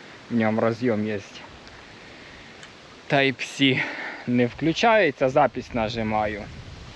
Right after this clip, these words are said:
Нажимаю бокову кнопку, теж не включається. Зажимаю десять секунд, держу, ну, там просім вроді надо, відпускаю. Не включається. Ще раз нажимаю бокову, держу, оп! Включилася.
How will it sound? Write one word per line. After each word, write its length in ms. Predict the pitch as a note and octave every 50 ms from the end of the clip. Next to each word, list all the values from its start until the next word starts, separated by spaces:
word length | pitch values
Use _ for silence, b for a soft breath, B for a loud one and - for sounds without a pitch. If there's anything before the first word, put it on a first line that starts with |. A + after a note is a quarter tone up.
| - - - - - - - -
Нажимаю 500 | C#3+ C#3+ C3 C#3 D3 D3 D3+ D3 D3 C#3+
бокову 380 | C#3 D3 C3+ - F#3+ A3+ A#3 -
кнопку, 440 | - F3 D#3+ C3+ B2 - - -
теж 300 | - - E3 F#3 F#3+ E3
не 240 | G3+ A3 F#3+ E3+ D#3+
включається. 840 | C3+ - - C#3 C#3 B2+ - - B2+ A#2+ A#2+ A#2+ - - B2 A#2 A#2+
Зажимаю 640 | A#2 B2+ C3 B2+ B2 C#3+ D3+ D#3 D#3 D3+ C#3+ D3 C#3+ C3+
десять 380 | C3+ C#3+ C#3 - - D3+ B2+ - -
секунд, 420 | - D3 - - D#3+ D3+ C#3+ C3+ B2
держу, 320 | C3 B2+ B2+ C#3+ F#3+ F#3+
ну, 80 | E3 B2+
там 180 | B2 A#2 A#2
просім 480 | A2+ B2+ C3 A#2+ - - B2+ A#2 A2 A2 G#2+
вроді 240 | G#2+ G#2+ G#2+ G#2 A2
надо, 320 | G#2+ G#2+ G#2 G#2 G2+ G#2 G#2 G#2+ G#2+ A2
відпускаю. 720 | G#2+ - - - - - - E3+ E3+ F3+ F#3 F#3 F#3+ E3+ - - - - - - - - - - - - -
Не 160 | A#2 B2+ C3+
включається. 960 | B2+ - - C#3+ D#3 D3 - - A#3 A#3+ A3 G3 E3+ C#3+ B2 - - B2+ A2+ G#2 - - - - - -
Ще 340 | - - - - F#3+ A3 A#3
раз 180 | A3 F#3+ D#3 - -
нажимаю 640 | C#3+ C3+ C3 B2+ B2+ C3+ C3+ C3+ C3 B2 B2 B2+ B2+
бокову, 500 | A#2+ A#2+ B2 A#2+ - C#3 C3 B2+ B2 B2
держу, 360 | A#2+ B2 B2+ C#3 C#3 C#3 D#3+ F3
оп! 320 | D#3+ D3+ D3 E3+ G#3 G#3+ - - - - - B B B B B B B B B B - - - - - - - - - - -
Включилася. 1000 | - C3+ D3 E3 F3 F3 - - F#3+ F#3 D#3 C3 B2 A#2 G#2 - - - G2+